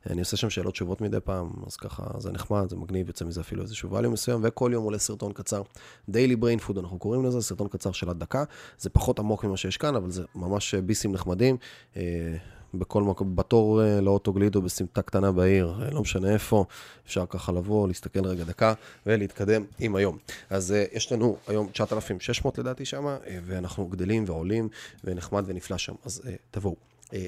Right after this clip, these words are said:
יאללה, בואו ניכנס. תמיד תהיו אלה שאכפת להם פחות. יש איזושהי אמרה כזאת, או הנחת יסוד מסוימת במשא ומתן, שאומרת, "אני תמיד רוצה להיות זה שאכפת לו פחות."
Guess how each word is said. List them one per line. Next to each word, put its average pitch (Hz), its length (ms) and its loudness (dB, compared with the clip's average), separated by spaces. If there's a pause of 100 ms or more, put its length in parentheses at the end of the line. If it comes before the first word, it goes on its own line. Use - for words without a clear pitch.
(160)
יאללה, 92 220 0
בואו 110 120 2
ניכנס. 104 320 -2 (380)
תמיד 185 240 8
תהיו 160 280 6
אלה 120 140 10
שאכפת 98 360 2
להם 90 120 -2
פחות. - 280 -6
יש 120 120 2
איזושהי 107 480 2
אמרה 107 220 6
כזאת, 87 340 -4
או 87 60 0
הנחת 90 260 0
יסוד 110 260 0
מסוימת 92 440 2
במשא 87 320 0
ומתן, 95 420 2 (920)
שאומרת, 104 600 2 (460)
"אני 107 140 -2
תמיד 123 220 4
רוצה 147 220 4
להיות 127 140 4
זה 110 80 0
שאכפת - 400 0
לו 98 120 -2
פחות." 82 380 -10